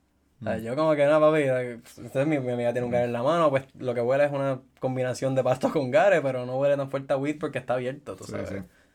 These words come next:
Speaker 1: Es un espacio abierto y, y es arriba de una cuesta, tú sabes
Speaker 2: Ujú.
Speaker 1: que hay mucho viento ahí.
Speaker 2: Ujú.
Speaker 1: So, no huele fuerte, tú sabes, no tiene mucho, y él como que, ah, ok, este, párate un momentito ahí, déjame chequearte.
Speaker 2: Y ya.
Speaker 1: Y entonces, me hace así, me toca,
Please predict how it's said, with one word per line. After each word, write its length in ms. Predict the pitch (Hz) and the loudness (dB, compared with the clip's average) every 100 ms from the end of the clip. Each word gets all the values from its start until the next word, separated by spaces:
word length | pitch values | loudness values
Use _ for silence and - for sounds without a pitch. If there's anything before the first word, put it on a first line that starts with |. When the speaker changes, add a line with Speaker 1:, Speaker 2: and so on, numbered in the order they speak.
| _ _ - | _ _ -12
Speaker 1:
Es 260 | 110 110 110 | -8 -6 -6
un 80 | 117 | -6
espacio 260 | 117 123 | -4 -2
abierto 300 | 127 127 135 | -2 -2 0
y, 220 | 127 120 123 | 2 2 0
y 40 | |
es 40 | 117 | 0
arriba 220 | 123 131 | 0 0
de 80 | 131 | 0
una 140 | 131 | -2
cuesta, 420 | 120 123 - 104 | -2 -4 -8 -10
tú 80 | 104 | -8
sabes 160 | 101 104 | -6 -6
Speaker 2:
Ujú. 20 | |
Speaker 1:
que 60 | 110 | -6
hay 40 | |
mucho 220 | 113 113 117 | -8 -6 -6
viento 320 | 117 113 113 | -6 -8 -10
ahí. 140 | 110 | -10
Speaker 2:
Ujú. 400 | 107 104 101 101 98 95 - _ | -8 -8 -10 -10 -12 -14 -18 _
Speaker 1:
So, 160 | - 117 | -10 -4
no 120 | 113 | 0
huele 260 | 123 131 127 | 2 2 2
fuerte, 600 | 139 147 143 135 131 123 | 4 4 4 2 0 0
tú 80 | 117 | -2
sabes, 240 | 123 113 | 0 0
no 80 | 113 | 0
tiene 200 | 117 123 | -2 -2
mucho, 280 | 135 143 139 | -2 -4 -4
y 40 | |
él 120 | 123 117 | -4 -4
como 180 | 113 | -8
que, 160 | 110 110 | -6 -6
ah, 320 | 120 190 180 | 0 0 0
ok, 100 | 160 151 156 151 - _ _ _ _ | 0 2 2 0 -8 _ _ _ _
este, 400 | 120 110 - 120 | -8 -6 0 2
párate 220 | 120 170 202 | 4 4 4
un 60 | |
momentito 340 | 208 202 208 175 | 0 0 2 2
ahí, 140 | 170 | 4
déjame 220 | 156 156 | 2 2
chequearte. 580 | 156 151 139 135 120 107 _ - | 0 2 2 0 -4 -8 _ -8
Speaker 2:
Y 260 | 113 160 180 | 0 2 2
ya. 220 | 107 92 | 0 -6
Speaker 1:
Y 80 | - | -6
entonces, 520 | 117 123 131 131 131 - - | -2 2 2 2 0 -8 -6
me 60 | 120 | -4
hace 140 | 127 | 0
así, 220 | 131 156 | 0 0
me 160 | 175 151 | 0 2
toca, 560 | 151 196 196 175 170 | 4 4 4 2 0